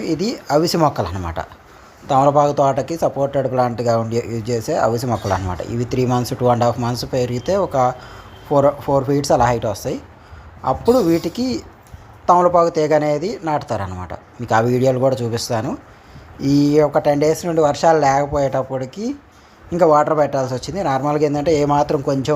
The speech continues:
వర్షం ఉండా వీటికి సరిపోతుంది అనమాట. ఎందుకంటే మొక్కలు చిన్న చిన్నవి కాబట్టి అంత పెద్ద హెవీగా అవసరమే ఉండదు.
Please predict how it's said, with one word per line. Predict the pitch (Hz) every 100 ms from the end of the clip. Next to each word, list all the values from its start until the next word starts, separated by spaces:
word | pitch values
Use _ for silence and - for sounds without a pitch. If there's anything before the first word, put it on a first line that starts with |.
| 135
వర్షం | 123 - 147 143
ఉండా | 147 202 - - - - -
వీటికి | 185 180 170
సరిపోతుంది | 147 139 139 120 104
అనమాట. | 95 92 82 - -
ఎందుకంటే | 117 135 143 110 117
మొక్కలు | 113 135 131
చిన్న | 123 123
చిన్నవి | 135 131 123
కాబట్టి | 123 123 123 202
అంత | 139 131 131
పెద్ద | 110 110 - 131 123
హెవీగా | 123 131 131
అవసరమే | 117 120 120 110
ఉండదు. | 101 104